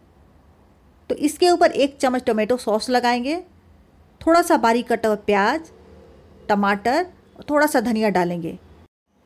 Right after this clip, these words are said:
ऊपर से थोड़ा सा कोई भी नमकीन या भुजिया आप डाल सकते हैं। ये सब डालना बिल्कुल ऑप्शनल है, लेकिन डालने के बाद इसका टेस्ट और बढ़ जाता है। ऊपर से थोड़ा सा चाट मसाला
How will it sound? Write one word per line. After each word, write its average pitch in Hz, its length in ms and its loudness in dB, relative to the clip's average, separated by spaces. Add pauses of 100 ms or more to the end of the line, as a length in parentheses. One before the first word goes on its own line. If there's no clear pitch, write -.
(180)
ऊपर 285 300 0
से 370 160 0
थोड़ा 285 300 2
सा 277 140 -4
कोई 262 260 2
भी 254 120 -2
नमकीन 220 680 -4 (200)
या 214 140 2
भुजिया 202 440 2
आप 196 80 0
डाल 202 240 0
सकते 233 380 -2
हैं। 311 180 -4 (520)
ये 320 120 0
सब 330 220 0
डालना 285 280 2
बिल्कुल 247 380 -4
ऑप्शनल 269 520 -4
है, 302 180 -6 (400)
लेकिन 220 300 -4
डालने 226 320 2
के 262 100 -2
बाद 233 220 -2
इसका 233 280 -6
टेस्ट 240 380 -4
और 190 160 -2
बढ़ 165 180 -4
जाता 160 300 -6
है। 160 200 -8 (1080)
ऊपर 269 260 0
से 285 120 -2
थोड़ा 247 320 0
सा 214 240 -2 (1300)
चाट 214 220 0
मसाला 247 440 0